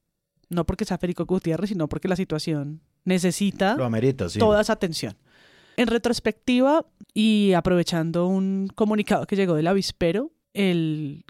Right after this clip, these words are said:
Speaker 1: cubrimiento, pues, de día a día es difícil de medir porque hoy uno encuentra noticias, pues, de todos los días.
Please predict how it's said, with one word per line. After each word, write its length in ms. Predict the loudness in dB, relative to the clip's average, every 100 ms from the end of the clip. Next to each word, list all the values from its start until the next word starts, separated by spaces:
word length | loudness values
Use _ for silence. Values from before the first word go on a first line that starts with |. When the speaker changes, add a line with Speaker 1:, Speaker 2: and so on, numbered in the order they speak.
| -2
Speaker 1:
cubrimiento, 920 | 0 2 0 0 0 0 0 0 -2 _ _ -2
pues, 220 | 0 0
de 160 | -4 -2
día 260 | 0 0
a 40 | 0
día 280 | 0 0 -2 -8 _ _ _
es 160 | -4 -2
difícil 300 | 0 -2 0
de 100 | 2
medir 340 | 2 2 0
porque 260 | -2 -2 -2
hoy 140 | -2
uno 100 | -6
encuentra 300 | -8 -8 -6
noticias, 400 | -8 -10 -10 -12
pues, 120 | -12
de 80 | -12
todos 180 | -10 -10
los 120 | -8
días. 340 | -8 -8 -14